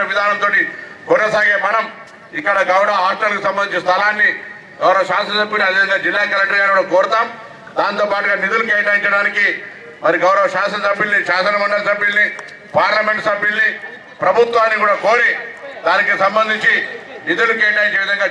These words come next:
చర్యలు తీసుకుంటామనే మాట కూడా ఈ సందర్భంగా మనవి చేస్తూ, కొంత పని ఒత్తిడి వల్ల పూర్తి సమయాన్ని కేటాయించలేకపోయినా ప్రత్యేకించి కార్యక్రమానికి వచ్చినాం. తప్పకుండా భవిష్యత్తులో కూడా మళ్ళీ వస్తాం.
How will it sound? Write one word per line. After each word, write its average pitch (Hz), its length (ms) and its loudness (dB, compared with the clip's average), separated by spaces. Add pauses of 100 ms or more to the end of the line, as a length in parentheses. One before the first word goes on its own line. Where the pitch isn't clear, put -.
చర్యలు 202 340 0
తీసుకుంటామనే 196 600 0
మాట 190 180 2
కూడా 196 140 0
ఈ 175 80 -2
సందర్భంగా 185 460 0 (480)
మనవి 190 220 2
చేస్తూ, 208 160 -2 (100)
కొంత 190 160 0 (140)
పని 185 160 2 (100)
ఒత్తిడి 196 280 0
వల్ల 196 160 2 (640)
పూర్తి 175 280 0 (120)
సమయాన్ని 202 400 2
కేటాయించలేకపోయినా 208 800 2 (460)
ప్రత్యేకించి 220 540 0 (120)
కార్యక్రమానికి 208 520 0
వచ్చినాం. 214 300 -2 (460)
తప్పకుండా 214 380 0 (120)
భవిష్యత్తులో 214 560 0
కూడా 202 160 4 (480)
మళ్ళీ 190 260 0
వస్తాం. 208 280 0